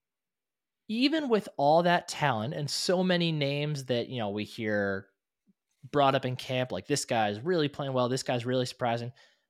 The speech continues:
it sounds like the guy that was the weak link on the line last year, Caden Wallace, does still have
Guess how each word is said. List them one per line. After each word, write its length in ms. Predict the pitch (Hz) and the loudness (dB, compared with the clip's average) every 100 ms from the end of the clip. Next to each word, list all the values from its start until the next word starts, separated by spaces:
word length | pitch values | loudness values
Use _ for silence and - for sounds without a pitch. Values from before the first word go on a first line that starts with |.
| _ _ _ | _ _ _
it 180 | 170 160 | -6 -4
sounds 680 | - - 147 170 269 320 - | -4 -2 0 0 0 -2 0
like 440 | 98 85 - - | 0 0 -4 -6
the 100 | 117 | -6
guy 320 | 113 104 104 | 0 4 4
that 180 | 120 127 | 2 0
was 380 | 101 95 175 196 | -2 0 0 2
the 100 | 190 | 0
weak 280 | 180 190 151 | 0 -2 0
link 280 | 175 240 | -2 0
on 120 | 196 165 | -2 0
the 80 | |
line 320 | 143 165 277 269 | 0 -2 -2 -4
last 380 | 135 127 - | -4 -4 -4
year, 220 | 113 110 131 | -4 -4 -6
Caden 360 | - 101 101 | -6 -4 -4
Wallace, 500 | 110 240 165 160 - - _ - | 2 2 2 0 -6 -14 _ 2
does 220 | 185 320 | 2 2
still 260 | - 269 | 0 0
have 640 | 233 - 254 294 131 151 165 | 0 -4 0 2 2 -2 -10